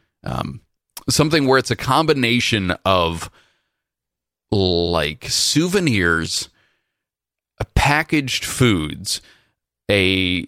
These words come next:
an express Taco Bell, and just seats,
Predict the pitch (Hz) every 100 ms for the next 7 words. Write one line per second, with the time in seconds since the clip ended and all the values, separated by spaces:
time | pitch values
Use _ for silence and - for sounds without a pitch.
0 | - 101 - - - 127 139 - 117 110
1 | 107 95 82 82 71 - - _ _ _
2 | _ _ _ _ _ _ 98 101 95 92
3 | 90 92 92 90 - - 107 - _ _
4 | _ 135 127 139 - - - - - -
5 | - - 147 214 - - -